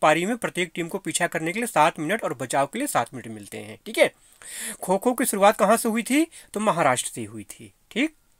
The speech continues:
अगला प्रश्न पूछा गया कि दीपिका पल्लिकल का संबंध किस खेल से है, तो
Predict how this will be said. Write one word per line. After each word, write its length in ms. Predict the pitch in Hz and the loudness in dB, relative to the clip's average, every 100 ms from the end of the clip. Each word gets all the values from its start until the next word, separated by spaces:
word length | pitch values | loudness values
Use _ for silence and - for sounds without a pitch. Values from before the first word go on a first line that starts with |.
| _ _ _ _ _ _ _ - | _ _ _ _ _ _ _ -8
अगला 220 | 151 151 220 | -2 4 6
प्रश्न 280 | 247 - 226 | 6 2 0
पूछा 260 | 240 233 240 | 4 10 10
गया 380 | 214 165 151 190 - - - | 12 10 10 6 -4 -12 -10
कि 60 | 151 | -2
दीपिका 380 | 156 175 233 226 | -2 4 8 8
पल्लिकल 460 | 190 190 196 226 | 8 2 4 4
का 120 | 226 214 | 6 4
संबंध 320 | 190 190 208 | 2 0 -2
किस 200 | - - | -2 -4
खेल 240 | - 208 | 0 0
से 200 | 196 202 | 2 2
है, 180 | 190 277 | 4 2
तो 320 | 269 240 247 | 2 -4 -6